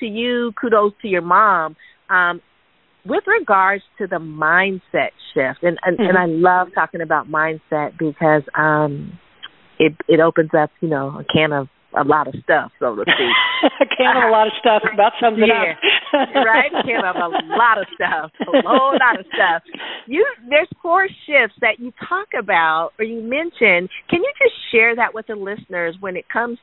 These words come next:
Speaker 1: to, um, the mindset shifts that, that need to occur as we progress into embracing the fact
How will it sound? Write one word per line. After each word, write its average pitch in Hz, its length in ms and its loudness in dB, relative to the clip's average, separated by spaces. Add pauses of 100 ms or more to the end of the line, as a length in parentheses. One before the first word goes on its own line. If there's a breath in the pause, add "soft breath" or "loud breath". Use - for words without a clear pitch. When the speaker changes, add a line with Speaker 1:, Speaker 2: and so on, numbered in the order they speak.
Speaker 1:
to, 180 320 2 (400 loud breath)
um, 165 640 0 (800)
the 254 80 -4
mindset 240 540 -4 (140)
shifts 170 300 -2
that, 175 160 2 (200)
that 196 160 -2
need 220 200 -6
to 214 120 -4
occur 170 560 2 (100)
as 165 200 2
we 180 100 2
progress 202 520 0 (140)
into 180 400 -2 (120)
embracing 180 880 2
the 151 180 -4
fact 143 340 0